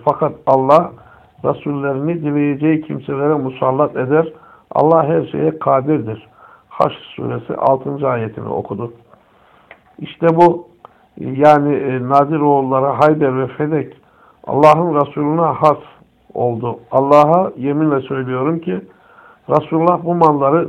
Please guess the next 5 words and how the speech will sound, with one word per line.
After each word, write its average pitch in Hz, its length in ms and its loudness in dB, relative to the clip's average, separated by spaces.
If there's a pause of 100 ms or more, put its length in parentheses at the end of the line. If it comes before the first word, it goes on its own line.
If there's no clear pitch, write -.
(120)
sizleri 151 460 -2
dışarıda 151 520 2
bırakarak 147 540 2 (180)
alıp 147 320 2
toplamadı 127 640 -4